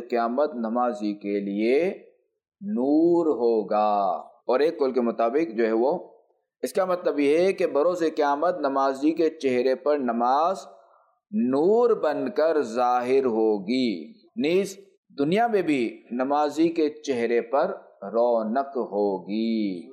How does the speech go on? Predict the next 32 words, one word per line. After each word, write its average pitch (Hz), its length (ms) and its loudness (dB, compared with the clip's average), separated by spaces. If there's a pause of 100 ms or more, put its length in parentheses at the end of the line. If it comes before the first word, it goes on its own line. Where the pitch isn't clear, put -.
(160)
مفتی 127 260 -2
احمد 139 240 0
یار 143 140 0
خان 135 220 -2
نعیمی 151 260 0
رحمۃ 135 260 -2
اللہ 123 340 2
تعالی 120 220 2
علیہ 135 200 2
اس 127 120 -2
حدیث 123 320 -4
پاک 113 280 -4
کے 117 80 -2
تحت 107 280 -4
لکھتے 101 240 -6
ہیں، 139 220 -2 (340)
یعنی 117 160 -2
الصلاۃ 113 400 -2
نور، 113 440 -2 (320)
کہ 139 60 -2
یعنی 143 380 0
نماز 160 500 0 (360)
مسلمان 147 760 0
کے 151 340 2
دل 120 320 -2
کی، 120 640 -4
چہرے 139 420 2
کی، 107 400 -4
قبر 151 340 0
کی، 151 520 0
قیامت 127 560 0
کی 165 360 0